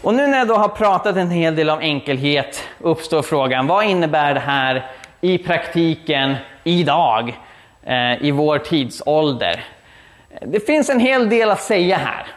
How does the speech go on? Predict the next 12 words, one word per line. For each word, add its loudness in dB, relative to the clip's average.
och 2
jag 2
vill 0
inte 0
på -2
något 0
sätt -2
ge 0
intrycket -2
av 2
att 0
jag 2